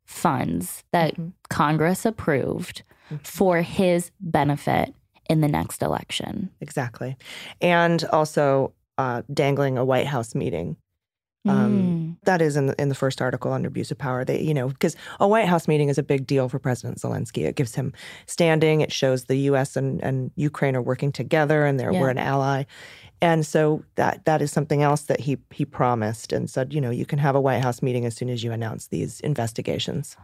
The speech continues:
Speaker 1: I would like to talk a little bit about the Republican talking points, um,
Speaker 2: Sure.
Speaker 1: in their rebuttal. The one that I think is the funniest or the most absurd, none of this is funny. The most absurd is that
Speaker 2: Well put.
Speaker 1: President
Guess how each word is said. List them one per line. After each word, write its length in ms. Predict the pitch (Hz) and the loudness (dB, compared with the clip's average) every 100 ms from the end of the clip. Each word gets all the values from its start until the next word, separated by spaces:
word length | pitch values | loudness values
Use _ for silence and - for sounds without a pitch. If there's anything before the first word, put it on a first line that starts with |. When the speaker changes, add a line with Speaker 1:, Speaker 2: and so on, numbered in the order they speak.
| - | -2
Speaker 1:
I 80 | 285 | 2
would 260 | 277 330 392 | 4 2 2
like 220 | 320 254 | 0 0
to 140 | 233 208 | -2 -2
talk 360 | - 190 185 | 0 0 2
a 80 | 175 | 0
little 380 | 160 165 185 180 | 2 4 4 4
bit 240 | 160 147 | 4 4
about 400 | 160 156 147 - | 2 4 2 2
the 100 | 175 | 2
Republican 580 | 165 156 170 160 160 156 | 2 2 2 2 0 -2
talking 460 | 156 147 156 156 156 | 2 2 2 -2 -2
points, 560 | - 147 139 - - - - - _ _ - | 0 0 0 -6 -16 -20 -20 -20 _ _ 0
um, 480 | 160 147 135 139 139 | 2 2 2 -2 -6
Speaker 2:
Sure. 300 | - - 294 _ - | -10 -16 -18 _ 0
Speaker 1:
in 220 | 190 175 | 2 4
their 200 | 165 156 | 4 4
rebuttal. 720 | 156 151 147 143 127 143 170 - | 4 4 2 2 0 -2 -6 -4
The 400 | 180 175 170 170 | 2 4 4 2
one 280 | 170 180 196 | 2 2 4
that 100 | 196 | 4
I 120 | 180 | 2
think 280 | - 175 170 | 2 0 2
is 160 | 160 - | 0 -2
the 100 | 151 | -4
funniest 920 | - 208 202 151 135 147 - - - | 0 2 4 2 2 0 -4 -14 -2
or 200 | 165 151 | 2 2
the 140 | 131 156 | 2 2
most 320 | 156 151 - | 2 2 -2
absurd, 540 | 143 - 131 82 - - - | -6 0 2 2 0 -4 0
none 220 | 190 165 | 2 4
of 80 | 151 | 2
this 180 | 131 - | 0 -2
is 160 | - | -6
funny. 420 | - - - 165 - | -6 -4 -6 -6 0
The 100 | 185 | 4
most 300 | 190 190 - | 4 4 0
absurd 640 | 160 - 165 143 139 135 - | -4 0 2 4 2 0 0
is 180 | 156 - | 0 2
that 380 | 156 147 139 | 4 6 6
Speaker 2:
Well 100 | 143 | 4
put. 240 | - 107 - - - _ - | 0 -6 -8 -14 -20 _ 2
Speaker 1:
President 640 | 202 180 202 196 190 | 2 4 4 4 2